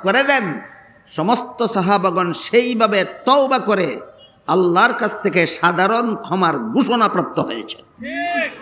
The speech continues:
এই সাধারণ ক্ষমার ঘোষণা দিয়ে আল্লাহ বলেন, "লাহুম মাগফিরাতুন",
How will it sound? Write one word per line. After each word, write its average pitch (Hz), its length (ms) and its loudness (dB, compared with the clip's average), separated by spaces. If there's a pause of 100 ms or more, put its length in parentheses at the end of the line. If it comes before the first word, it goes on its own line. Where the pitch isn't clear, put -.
(460)
এই 294 300 4
সাধারণ 254 600 0
ক্ষমার 240 400 -2
ঘোষণা 262 440 0
দিয়ে 226 240 2
আল্লাহ 208 260 0
বলেন, 180 360 0 (320)
"লাহুম 196 480 2
মাগফিরাতুন", 208 920 0